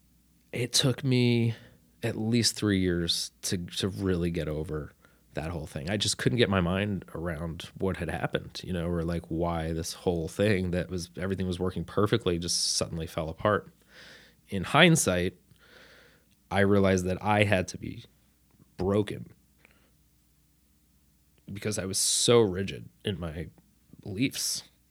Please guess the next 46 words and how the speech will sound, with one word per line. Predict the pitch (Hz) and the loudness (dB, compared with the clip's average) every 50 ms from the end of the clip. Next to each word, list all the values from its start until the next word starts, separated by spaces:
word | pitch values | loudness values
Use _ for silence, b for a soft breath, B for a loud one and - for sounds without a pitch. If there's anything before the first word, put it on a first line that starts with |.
| b b b b b b b b b b b _ _ - - - - | b b b b b b b b b b b _ _ -20 -18 -14 -8
that | 87 92 87 85 82 - - - | -6 -4 -4 -4 -6 -8 -10 -8
I | - 92 | -8 -6
had | 85 - 95 85 | -4 -4 -4 -4
no | 92 90 | -4 -6
compassion | - - 85 - - 87 78 - - - 78 90 90 85 85 | -6 -8 -8 -6 -6 -4 -4 -4 -4 -4 -4 -4 -4 -6 -4
for | - - 92 90 | -4 -2 -2 -2
other | 85 - - | -2 -4 -6
people. | - - 101 101 - 101 98 98 | -4 -2 -2 0 2 2 2 2
I | 90 | 2
was | - 95 98 | 0 -4 -10
like, | - - - - | -12 -12 -10 -8
"You | - 101 | -8 -8
can, | - - 67 - 76 73 - - | -8 -8 -8 -8 -10 -12 -14 -14
you | - - 98 - | -12 -8 -6 -6
have | 92 85 | -6 -6
the | 92 | -4
victory | 95 107 117 - - 120 117 113 117 | -2 -2 -2 0 0 2 4 6 6
over | 113 107 110 104 | 6 6 6 4
this. | 107 110 107 110 107 - - | 4 4 4 4 2 0 -2
You | 95 | -4
can | 90 - 90 90 90 92 | -4 -4 -4 -4 -4 -4
power | - - 104 101 95 95 | 0 0 2 2 2 2
through | 95 - - 110 113 104 | 0 0 0 2 4 4
this, | 104 101 101 - | 4 4 4 2
God." | - 98 92 92 95 - | 0 0 0 2 0 2
You | - 117 | 2 4
know | 113 113 | 6 6
what | 110 113 | 6 6
I | 113 | 6
mean? | 113 113 110 | 6 6 6
Like, | 107 101 101 - | 6 4 4 4
just | - 104 95 - - - B B B B B B B B - | 2 2 2 0 -2 -4 B B B B B B B B -10
zero | 98 90 98 113 120 120 120 | -4 4 6 8 10 10 10
compassion. | 113 - 98 - 92 90 92 - - 95 92 92 92 92 | 8 6 4 4 4 4 4 4 4 4 4 4 4 2
And, | 90 85 85 76 73 | 2 0 -2 -2 -4
and, | 90 90 90 87 82 - | -4 -2 -2 -2 -4 -4
and, | - - 92 90 90 90 - - - | -6 -6 -4 -4 -4 -4 -6 -6 -6
and | 104 110 | -4 0
so | - - 127 117 | 4 6 8 8
this | 107 117 123 123 - - - - - - _ _ _ _ _ - | 10 10 8 8 8 4 0 -2 -4 -8 _ _ _ _ _ -16
finally | - - - - 101 104 104 104 101 98 92 90 | -14 -4 0 4 6 6 6 6 4 4 2 2
softened | 87 - - 92 85 85 - 92 87 85 | 2 2 2 2 2 0 -2 -2 -4 -2
me | 85 82 82 | -2 -2 -2
and | 85 85 85 | -2 -2 -2
gave | 82 82 85 85 85 92 | -2 -2 -2 -2 -2 -2
me | 90 87 82 82 85 | -2 -2 -2 -4 -4